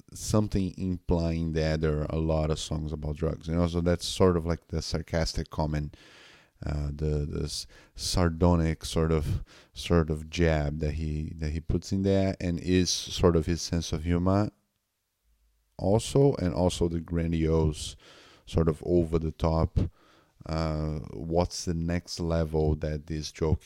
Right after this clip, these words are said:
can, can, can achieve, you know? He also plays, uh, a lot with that. So,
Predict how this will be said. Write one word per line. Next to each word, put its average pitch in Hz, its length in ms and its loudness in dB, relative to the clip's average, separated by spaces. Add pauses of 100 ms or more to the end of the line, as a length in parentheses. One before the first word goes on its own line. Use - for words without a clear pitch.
can, 76 380 -6 (680)
can, 73 680 -8
can 73 460 -10 (100)
achieve, 76 640 -6
you - 80 -10
know? 80 180 0
He 82 240 -2
also 80 380 -4
plays, 76 640 -2 (520)
uh, 76 260 -4 (100)
a - 80 -6
lot 76 280 -2
with 76 140 -4
that. 73 240 -8 (460)
So, 78 500 -2